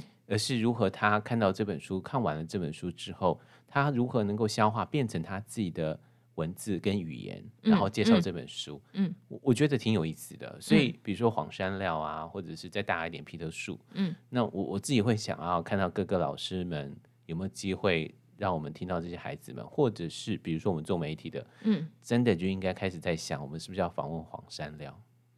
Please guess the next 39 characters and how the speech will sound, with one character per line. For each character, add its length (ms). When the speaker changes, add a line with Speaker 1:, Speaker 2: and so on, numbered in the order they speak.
Speaker 2:
对 220
啊。 280
Speaker 1:
或 160
者 80
是 60
书 180
店 260
请 220
黄 180
山 240
料 140
啊。 340
Speaker 2:
哦。 360
Speaker 1:
这 100
边 140
就， 100
就 140
很 100
多 220
人 180
去。 60
Speaker 2:
他 60
在 100
台 220
北 160
一 40
定 320
超 300
红， 420
Speaker 1:
对 160
啊。 0
Speaker 2:
签 80
书 160
会 140
一 60
定 120
场 200
场 220
爆 220